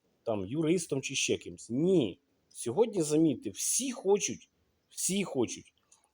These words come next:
бути держслужбовцями. Чому? <laughs> Тому що держслужбовець завжди отримає зарплатню. Добру. Держслужбовець має можливості.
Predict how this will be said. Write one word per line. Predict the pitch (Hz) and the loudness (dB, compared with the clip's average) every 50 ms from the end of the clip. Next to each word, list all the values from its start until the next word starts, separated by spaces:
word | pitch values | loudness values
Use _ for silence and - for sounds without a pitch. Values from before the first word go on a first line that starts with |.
| _ _ - | _ _ -18
бути | 101 104 120 180 208 190 - 190 160 | -14 -8 -6 -4 -2 2 4 4 4
держслужбовцями. | 131 117 143 160 170 165 - - - 147 143 127 117 131 156 160 156 156 - - 110 95 90 - - _ _ _ _ _ _ _ _ _ _ _ _ _ _ _ _ - - | 6 6 6 8 8 6 4 2 0 -2 -4 -4 2 6 6 8 6 6 2 0 -2 -2 -2 -6 -12 _ _ _ _ _ _ _ _ _ _ _ _ _ _ _ _ -12 -6
Чому? | - - 151 175 175 151 104 87 - - _ _ _ _ - | 0 4 6 8 8 6 6 2 -2 -10 _ _ _ _ 0
<laughs> | 190 180 - - - | 2 2 2 2 0
Тому | 160 156 - - | 0 0 0 -2
що | 151 - - 139 135 120 - - - - _ _ _ | -2 -2 0 0 0 0 -2 -6 -14 -20 _ _ _
держслужбовець | - 269 262 214 - - 202 190 165 156 143 156 196 196 170 127 101 - - - - _ _ _ _ _ _ _ _ _ _ _ _ | 6 8 8 8 6 4 4 4 2 2 6 10 10 10 10 10 6 2 -2 -8 -18 _ _ _ _ _ _ _ _ _ _ _ _
завжди | 85 82 127 151 175 175 180 180 180 247 240 | -8 -2 0 2 2 2 0 0 4 6 6
отримає | 202 - - 147 156 156 147 135 123 113 | 6 6 6 6 6 6 6 6 4 4
зарплатню. | 107 113 107 107 - 110 107 - - - 98 90 82 - _ _ _ _ _ _ _ - | 4 2 0 -2 -2 -4 -4 -4 -4 -8 -12 -12 -12 -12 _ _ _ _ _ _ _ -20
Добру. | 82 85 113 110 98 87 82 82 - _ _ _ _ _ _ | -4 0 0 0 0 -2 -6 -14 -20 _ _ _ _ _ _
Держслужбовець | - 220 233 208 - - - 170 147 131 131 143 170 175 156 139 - - - | 4 6 6 6 6 4 0 0 0 0 2 4 6 6 6 6 4 2 -2
має | 113 123 139 147 143 135 123 | -2 0 2 2 4 2 2
можливості. | 113 110 120 120 107 110 127 135 147 147 139 117 104 - - - - - | 2 2 0 0 0 0 0 2 2 4 4 4 2 0 -2 -4 -8 -10